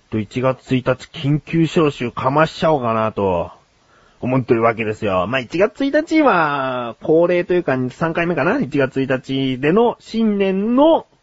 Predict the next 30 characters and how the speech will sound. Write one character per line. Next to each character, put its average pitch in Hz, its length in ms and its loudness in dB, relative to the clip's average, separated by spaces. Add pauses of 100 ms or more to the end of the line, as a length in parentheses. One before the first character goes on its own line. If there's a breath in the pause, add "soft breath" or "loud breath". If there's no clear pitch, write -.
更 156 200 0
新 151 260 -4
に 147 120 0
よ 147 140 4
る 247 300 2
緊 131 240 -4
急 127 100 -6
招 117 180 -4
集 95 220 -6
は、 104 260 0 (520 loud breath)
え 95 240 -4
ー、 - 20 -18
三 113 140 -6
回 120 140 -4
目 127 100 -2
で 120 80 -4
す - 100 -20
け - 80 -10
れ 95 60 -6
ど 87 100 -8
も、 101 260 -4 (680 soft breath)
ち - 100 -8
ょ - 40 -2
っ - 40 -6 (120)
と 110 120 0
呼 110 160 0
び 131 140 -2
集 143 320 -2
め 139 160 0
て 143 380 0